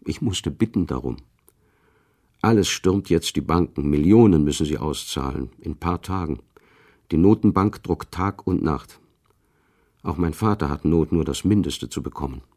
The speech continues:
Wie wird das enden? Das österreichische Geld ist so entwertet, dass wir schon in Ostende hundert Kronen nicht mehr gewechselt bekamen. Auf den Straßen alle Freunde in Uniform.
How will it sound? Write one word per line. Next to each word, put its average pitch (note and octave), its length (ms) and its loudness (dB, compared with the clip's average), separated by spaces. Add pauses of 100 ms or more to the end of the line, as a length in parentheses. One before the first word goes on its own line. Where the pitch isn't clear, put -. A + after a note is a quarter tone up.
(1800)
Wie A#2 220 6
wird G#2+ 180 4
das A2 180 0
enden? - 480 0 (2500)
Das G2 160 0
österreichische C3 680 2
Geld A#2 260 2
ist C3 160 0
so A#2+ 120 4
entwertet, C3 600 2
dass B2+ 180 0
wir A#2+ 80 4
schon B2 300 2
in G#2 180 4
Ostende A#2 840 2 (140)
hundert C3+ 340 4
Kronen B2 400 4
nicht G#2 280 -2
mehr G#2+ 80 -2
gewechselt G#2+ 440 -6
bekamen. C2+ 420 -10 (1500)
Auf - 160 -6
den G2 160 -2
Straßen A2+ 460 -2
alle A2 200 -2
Freunde G2+ 380 -2
in F#2 100 0
Uniform. G2 600 -4